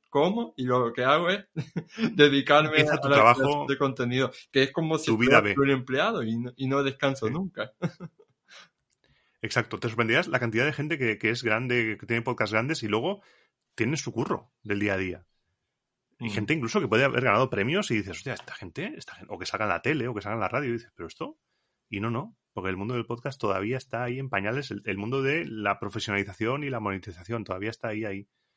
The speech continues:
Speaker 1: Mm.
Speaker 2: Sí que es cierto que ahora iVoox está intentando potenciar el asunto de las marcas.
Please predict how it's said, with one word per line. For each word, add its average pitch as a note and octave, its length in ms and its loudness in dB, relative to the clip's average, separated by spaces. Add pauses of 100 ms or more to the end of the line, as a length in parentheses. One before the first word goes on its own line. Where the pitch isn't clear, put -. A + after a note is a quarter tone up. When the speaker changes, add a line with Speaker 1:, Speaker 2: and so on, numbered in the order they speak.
Speaker 1:
Mm. G2+ 240 -8
Speaker 2:
Sí A#2+ 140 0
que C#3 80 0
es - 40 -2
cierto C#3+ 220 -2
que B2 60 0
ahora B2+ 160 2
iVoox C3+ 300 0
está A#2 180 -2
intentando A#2 420 -4
potenciar A2 440 -2
el A2+ 140 0
asunto A2 300 -6
de A2 60 -4
las G2 160 -2
marcas. C3 580 -4